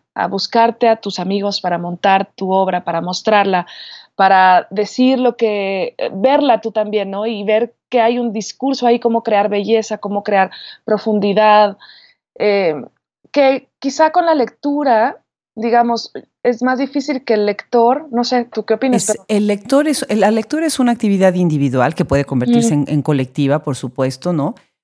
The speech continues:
Speaker 1: Ujú.
Speaker 2: Pero la, el, el teatro lleva a la comunidad, porque como, como tú acabas de decir, necesitas por lo menos dos para hacer teatro,
Speaker 1: <laughs> Sí.
Speaker 2: ¿no? Entonces, tiene que ser, su, su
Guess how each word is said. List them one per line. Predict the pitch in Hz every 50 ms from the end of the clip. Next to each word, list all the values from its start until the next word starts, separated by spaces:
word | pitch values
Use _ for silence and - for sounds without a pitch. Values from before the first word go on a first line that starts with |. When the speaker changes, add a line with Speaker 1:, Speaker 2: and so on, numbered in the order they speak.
| _ -
Speaker 1:
Ujú. | 262 -
Speaker 2:
Pero | - - - 202 202 196 - - -
la, | 196 185 180 175 170 170 165 165 165 160 - -
el, | 180 175 165 160 -
el | - 170 160
teatro | - 202 208 208 233
lleva | 220 208 202 185 196
a | 185
la | 180 170 -
comunidad, | - 165 160 156 160 160 156 151 156 151 139 131 - - _ _ _ _ _ _
porque | - 165 151 156 175 165 139 - -
como, | 165 170 165 156 151 147 - - _ - - -
como | - 160 151 151
tú | - 196
acabas | 196 196 208 196 190 175
de | 180 170
decir, | 165 160 - - 196 180
necesitas | 175 147 - 139 135 - 160 - 165 156
por | - 151 139
lo | 131 135
menos | 143 143 147 151 147 143 131 123 139
dos | 165 160 156 139 -
para | - - 120 123 123
hacer | - - 147 254 240
teatro, | 165 165 165 - - - 123 131 175 226 -
Speaker 1:
<laughs> | 233 - _ - - - -
Sí. | 160 156
Speaker 2:
¿no? | 143 147 151 - -
Entonces, | - 165 156 151 165 170 151 160 170 170 - 196 185 185 180 - - - -
tiene | 190 190 208 226 220
que | - 208
ser, | 185 - - 190 185 190 - -
su, | 151 - 170 151
su | - 175 160 165